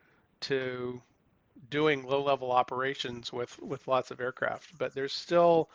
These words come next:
a lot of unanswered questions about how you deal with non-participants, how you deal with, uh,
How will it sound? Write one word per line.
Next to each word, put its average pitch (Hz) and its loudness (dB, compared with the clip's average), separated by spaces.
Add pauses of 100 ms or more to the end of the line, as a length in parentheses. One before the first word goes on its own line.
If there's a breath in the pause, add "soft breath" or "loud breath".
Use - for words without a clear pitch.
(420 soft breath)
a 127 2
lot 147 12
of 139 2
unanswered 135 -2
questions 123 -2
about 117 -4
how 127 6
you 147 2
deal 135 0
with 120 -4
non-participants, 139 -6 (480 soft breath)
how 135 10
you 139 4
deal 135 2
with, 123 -6 (140)
uh, 123 -6